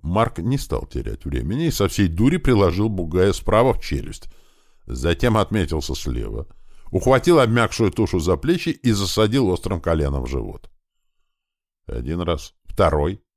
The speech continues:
третий. Он почувствовал, что клиент поплыл, отпустил его и отошел в сторону.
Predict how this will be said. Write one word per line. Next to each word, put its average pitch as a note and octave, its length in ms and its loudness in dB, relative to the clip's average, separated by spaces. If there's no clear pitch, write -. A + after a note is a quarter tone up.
третий. - 520 -2
Он C2+ 140 -10
почувствовал, - 560 -4
что - 140 -10
клиент D2+ 440 -2
поплыл, - 560 -4
отпустил - 580 0
его C#3+ 220 4
и F2+ 40 6
отошел D#2 420 0
в - 40 -8
сторону. - 420 -8